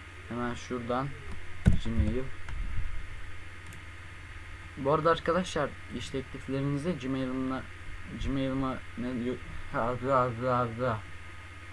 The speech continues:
<laughs> Gmail'ime mesaj atarak karşılayabilirsiniz. Arkadaşlar bakın, ben birkaç kere yaptım. Kendi hesabımda yaptığım için oldu. Yani nasıl desem size, ben yaptım ve oldu.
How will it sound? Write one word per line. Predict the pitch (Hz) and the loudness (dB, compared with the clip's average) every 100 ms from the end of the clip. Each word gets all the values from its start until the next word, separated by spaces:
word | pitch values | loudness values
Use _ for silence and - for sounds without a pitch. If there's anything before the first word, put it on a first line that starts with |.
| - 135 - 127 - - - - - - - - - - - - - | -4 0 0 -2 -4 -10 -12 -12 -12 -12 -12 -12 -14 -10 -2 0 2
<laughs> | 117 135 | 0 2
Gmail'ime | 147 151 156 175 | 4 6 4 4
mesaj | 151 - 135 | 2 0 0
atarak | 139 147 143 143 - | 0 0 0 0 -2
karşılayabilirsiniz. | 131 123 127 131 131 147 151 170 180 151 | -2 -2 -2 0 2 0 0 -2 -2 0
Arkadaşlar | 160 165 139 - 113 | 0 2 0 0 -2
bakın, | 131 131 123 | -2 0 0
ben | 127 123 | 0 -2
birkaç | - 135 - | -2 -2 0
kere | 127 117 | -2 0
yaptım. | 107 - 196 | 0 -2 0
Kendi | 135 131 131 | 0 0 0
hesabımda | - 127 127 | -2 -2 0
yaptığım | 127 127 139 131 | 0 -2 -2 -2
için | 127 131 - - | -2 -4 -2 0
oldu. | 127 120 117 139 - - - - - - - - - 120 | 0 0 -2 -4 -6 -12 -14 -12 -12 -12 -12 -12 -8 -6
Yani | 113 - - - - | -6 -6 -12 -14 -8
nasıl | 123 139 131 | -4 -2 -2
desem | 127 123 120 | -2 -2 -2
size, | - 170 | 0 4
ben | 156 | 6
yaptım | 156 147 - - 165 160 | 6 6 4 0 -2 0
ve | |
oldu. | 151 139 123 127 | 2 2 0 -2